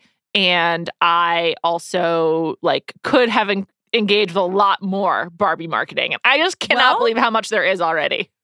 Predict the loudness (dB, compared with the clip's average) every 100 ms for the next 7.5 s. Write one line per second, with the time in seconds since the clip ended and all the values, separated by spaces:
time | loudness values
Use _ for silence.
0 | -8 -6 -4 0 2 2 -2 -4 -10 -8
1 | -8 -4 -4 -2 -2 0 0 2 0 -2
2 | -2 0 0 -2 -2 -2 -2 -4 -4 -2
3 | -2 0 0 0 0 -4 -6 -4 -2 -2
4 | -2 -4 -2 -2 -4 -2 -4 -4 _ _
5 | _ _ _ -2 0 4 4 4 4 2
6 | 2 0 0 0 -2 -4 -6 -4 -4 -4
7 | -2 -2 -4 -8